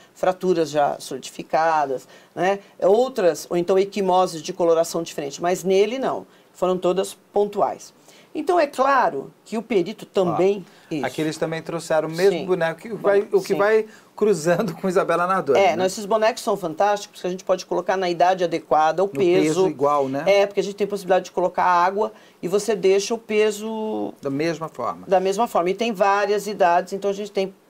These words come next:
Speaker 1: possibilidade. É, então, primeiro do laudo de local, que não é o laudo de reconstituição. O que que é importante verificar?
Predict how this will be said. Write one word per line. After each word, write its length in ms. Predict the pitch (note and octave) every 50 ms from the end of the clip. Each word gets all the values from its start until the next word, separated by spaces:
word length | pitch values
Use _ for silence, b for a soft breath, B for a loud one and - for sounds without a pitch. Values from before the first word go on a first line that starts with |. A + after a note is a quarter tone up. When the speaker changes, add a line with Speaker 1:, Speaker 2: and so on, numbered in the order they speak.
| _
Speaker 1:
possibilidade. 640 | - F3+ - - G3 F#3 F3+ D#3+ C3+ A#2 B2+ - - B B B B B B B B B B -
É, 240 | G3+ F#3+ F#3 F3+ -
então, 200 | G3+ F#3+ C#4 C#4
primeiro 320 | - C#4+ C4+ D4 E4 F4+
do 100 | C#4 E4+
laudo 340 | D#4+ C#4 B3 B3+ D4+ C4+ D#4
de 120 | - B3+ D4+
local, 300 | - - - - B2+ -
que 120 | - D3+
não 100 | D#3 D#3+
é 40 | E3+
o 40 | F#3+
laudo 240 | G3 F3+ F#3 F#3 G3+
de 100 | G3 G#3+
reconstituição. 720 | G3+ G#3 G3+ G#3 G#3 G3+ - G3+ G3+ G#3 G#3 - - - -
O 40 |
que 140 | - - D4
que 80 | D4 E4+
é 40 | D#4+
importante 500 | D#4 D4+ C#4+ B3+ B3+ - G3+ F#3 F#3 E3
verificar? 540 | E3+ E3 E3+ - - - - - - -